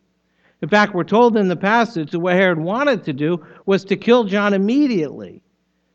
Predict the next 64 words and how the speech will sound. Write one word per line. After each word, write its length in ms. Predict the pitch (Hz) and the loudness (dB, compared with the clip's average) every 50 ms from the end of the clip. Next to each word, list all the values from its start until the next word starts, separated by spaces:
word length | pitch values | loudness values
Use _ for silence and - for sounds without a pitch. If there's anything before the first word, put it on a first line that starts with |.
| _ | _
You 100 | - 165 | -6 -6
see 160 | 156 - 226 220 | -4 -2 0 0
what 180 | 196 196 185 | 2 2 2
a 60 | 190 | 2
weak 300 | 175 190 202 196 196 196 | 2 2 0 0 -2 -2
man 320 | 170 190 202 226 247 233 208 | -4 -2 0 0 0 0 0
he 160 | 180 160 156 | 0 0 0
is. 200 | 165 160 147 - | 0 -2 -2 -4
He 80 | 165 156 | -8 -8
said 340 | - 190 185 175 - - - - _ - | -4 -2 -2 -2 -2 -6 -16 -20 _ -4
the 80 | 170 160 | -2 2
reason 380 | 190 226 247 214 175 185 185 | 2 2 2 2 0 -2 -2
he 100 | 175 180 | 0 0
didn't 220 | 180 180 175 156 - | 0 0 -2 -2 -2
kill 160 | 190 185 165 | -2 -4 -4
John 320 | 147 160 165 160 160 156 | -4 -4 -2 -2 -2 -2
right 180 | 160 160 156 147 | -2 0 0 0
away, 220 | 156 175 202 208 | 0 0 0 0
he 60 | 175 | 0
was 160 | 151 143 - 156 | -2 -4 -6 -8
afraid 320 | 143 - - 170 165 160 | -12 -8 -6 -4 -4 -4
of 60 | 156 | -2
what 120 | 151 165 156 | -2 -2 -2
all 140 | 151 147 | -2 -4
the 80 | 135 131 | -6 -6
people 360 | 120 180 185 180 185 156 139 | -4 -4 -4 -4 -4 -6 -8
would 180 | 135 131 135 - | -8 -8 -8 -6
think. 360 | 185 190 175 117 - - - _ _ _ _ _ _ _ _ _ | -6 -6 -6 -6 -8 -14 -20 _ _ _ _ _ _ _ _ _
So 160 | - 190 180 | -2 0 2
he 140 | 180 180 180 | 2 2 2
did 240 | 170 214 214 190 175 | 2 2 0 2 0
not 240 | 175 190 220 233 | 0 0 0 -2
what 140 | 190 180 165 | -2 -2 -2
he 200 | 147 196 247 233 | 0 0 0 0
thought 300 | - - 180 165 156 147 | -2 -4 -4 -4 -4 -4
was 180 | 143 143 123 135 | -6 -6 -6 -4
right, 240 | 143 143 147 151 - | -2 -2 -2 -4 -4
but 120 | 156 147 | -6 -6
what 120 | 151 156 | -4 -4
he 80 | 151 139 | -4 -6
thought 240 | - 156 151 156 143 | -6 -6 -6 -6 -6
was 180 | 143 131 123 | -6 -8 -10
expedient. 880 | 135 120 - - - - - 165 160 156 139 120 104 95 90 - - _ _ _ _ _ _ _ - | -12 -16 -18 -20 -20 -18 -14 -10 -8 -6 -6 -6 -8 -10 -12 -16 -20 _ _ _ _ _ _ _ -8
And 120 | 147 147 | -4 0
there's 240 | 156 165 175 160 147 | 0 2 2 0 -2
the 80 | 170 147 | -6 -10
key 280 | 160 - 185 175 151 | -8 -4 -2 -2 -2
to 80 | 131 131 | -2 -4
the 120 | 131 123 | -6 -6
heart 220 | 120 139 135 131 127 | -4 -4 -4 -4 -4
of 100 | 117 120 | -6 -6
Herod. 380 | 139 131 120 110 95 87 - _ _ _ _ _ _ _ _ _ _ - - _ _ _ _ - | -6 -6 -4 -6 -6 -10 -16 _ _ _ _ _ _ _ _ _ _ -20 -20 _ _ _ _ -6
He's 120 | 143 135 | -4 -2
not 200 | 156 165 175 165 | 0 0 0 0
moved 320 | 165 185 190 175 151 135 | 2 2 2 2 0 -2
by 160 | 180 151 143 139 | -4 -6 -4 -4
what's 340 | 143 147 143 135 139 - | -2 -2 -4 -4 -6 -6
right. 280 | 156 156 147 135 135 113 | -4 -2 -2 -2 -2 -4
He's 220 | 123 131 127 131 | -6 -8 -8 -6
moved 280 | 139 147 156 156 143 143 | -6 -4 -4 -4 -6 -6
by 140 | 143 131 127 | -6 -6 -4
that 240 | 131 135 139 139 135 | -4 -4 -6 -6 -6
which 220 | 143 131 - - | -8 -10 -8 -8
is 200 | 139 123 123 - | -8 -8 -8 -10